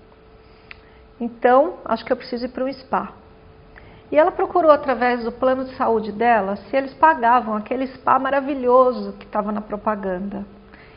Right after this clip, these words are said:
E, obviamente, a resposta foi não. O plano de saúde pagava ali, um outro lugar, um spa diferente. E ela foi pra lá, passou com o psiquiatra,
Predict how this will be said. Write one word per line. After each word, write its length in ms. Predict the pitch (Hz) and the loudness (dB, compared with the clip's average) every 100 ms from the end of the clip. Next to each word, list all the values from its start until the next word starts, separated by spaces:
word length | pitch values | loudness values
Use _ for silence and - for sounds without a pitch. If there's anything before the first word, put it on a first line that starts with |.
| - | -8
E, 100 | 302 | 2
obviamente, 600 | 320 302 262 233 277 302 | 4 4 2 0 -2 -2
a 40 | 240 | -4
resposta 480 | 240 240 226 - 226 | -4 -4 -4 -4 -10
foi 380 | - 285 349 - - - - - - - - | 0 0 2 -4 -14 -20 -20 -20 -20 -12 -4
não. 340 | 392 240 262 - - - - - - - - - - - - | 0 0 -2 -10 -20 -20 -20 -20 -20 -20 -20 -20 -20 -20 -12
O 80 | 247 | -6
plano 300 | 302 311 311 | 0 0 0
de 100 | - | -2
saúde 460 | 226 254 269 208 | 2 2 0 -6
pagava 400 | - 247 269 320 | -8 0 0 2
ali, 320 | 494 494 427 | 4 6 6
um 140 | 370 294 | 6 8
outro 300 | 277 302 349 | 6 6 2
lugar, 680 | 320 247 208 202 - - - | 6 10 10 8 0 -18 -10
um 260 | 226 233 247 | -2 0 0
spa 300 | - 254 254 | -2 0 0
diferente. 760 | 254 311 294 190 208 - - - - - - - - - - 233 | 0 0 2 0 -6 -12 -18 -20 -20 -20 -20 -20 -20 -20 -16 -4
E 140 | 240 | 0
ela 180 | 220 214 | 0 0
foi 160 | - | -6
pra 200 | 220 247 | -6 -2
lá, 380 | 262 226 220 254 - - - - - - - - | 0 0 0 -4 -12 -20 -20 -20 -20 -20 -20 -6
passou 580 | 247 254 - 294 294 311 | -4 -4 -2 2 4 4
com 560 | 311 285 254 226 214 214 - | -2 -4 -2 -2 -4 -8 -12
o 80 | 208 | -16
psiquiatra, 1200 | - - - - 202 214 233 208 - 220 208 202 | -16 -16 -8 -2 4 6 6 4 -2 -2 -2 -2